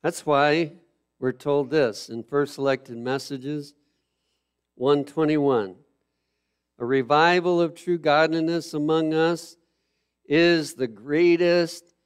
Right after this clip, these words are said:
and most urgent of all our needs."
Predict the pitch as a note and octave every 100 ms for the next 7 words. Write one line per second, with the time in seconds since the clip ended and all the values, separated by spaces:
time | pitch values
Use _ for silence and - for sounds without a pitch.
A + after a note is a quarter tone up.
0 | _ _ _ C3 C#3 D3 D#3+ D#3 - -
1 | E3+ G3 F#3+ F3 F#3 F#3 F#3 - _ _
2 | _ _ _ _ _ A2+ A#2 C3+ C#3 C#3
3 | C3+ C3+ C3+ _ _ A#2+ A#2 A#2 A2+ A2
4 | F2+ _ _ _